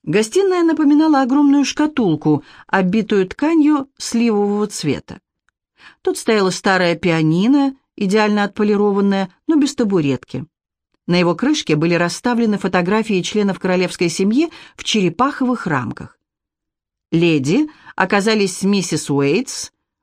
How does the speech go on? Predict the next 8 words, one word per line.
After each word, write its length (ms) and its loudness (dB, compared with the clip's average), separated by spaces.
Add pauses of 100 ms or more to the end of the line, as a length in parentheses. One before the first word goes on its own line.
утратившая 680 -2
мужа 320 0
во 100 0
время 300 0
войны, 420 2 (400)
и 180 -2
миссис 360 0
Перт, 380 -2